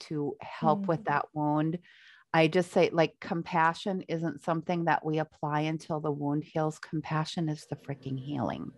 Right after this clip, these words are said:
Speaker 2: Mm-hmm.
Speaker 1: Self-compassion.
Speaker 2: Oh my goodness. So
Speaker 1: And
Speaker 2: good.
Speaker 1: so really understanding where that pain originates from, and that that pain isn't because you're a bad person. You're not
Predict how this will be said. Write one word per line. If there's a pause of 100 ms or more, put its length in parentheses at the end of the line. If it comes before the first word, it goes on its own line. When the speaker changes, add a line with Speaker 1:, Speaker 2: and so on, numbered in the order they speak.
Speaker 2:
Mm-hmm.
Speaker 1:
Self-compassion.
Speaker 2:
Oh
my
goodness. (120)
So
Speaker 1:
And
Speaker 2:
good.
Speaker 1:
so
really
understanding
where
that
pain
originates
from,
and
that
that
pain
isn't
because
you're
a
bad
person.
You're
not